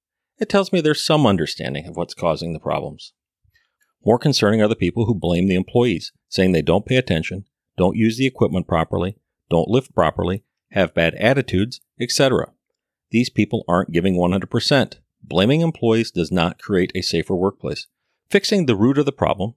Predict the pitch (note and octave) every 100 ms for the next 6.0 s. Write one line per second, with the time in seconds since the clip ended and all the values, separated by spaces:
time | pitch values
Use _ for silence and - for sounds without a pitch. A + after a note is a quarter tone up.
0 | _ - G#2+ - F#2 G2 E2 E2+ F2+ E2
1 | D#2 - C#3+ C3+ C3+ C3 - _ _ _
2 | F2+ - G2+ F2+ D#2+ F#2+ E2 A#2+ - -
3 | A2+ - G#2+ G#2+ G#2+ G#2+ - - _ _
4 | _ - F2 G2 - G2+ - G2 F2+ -
5 | F#2+ F#2 - G2 B2+ - F#2+ F2 F2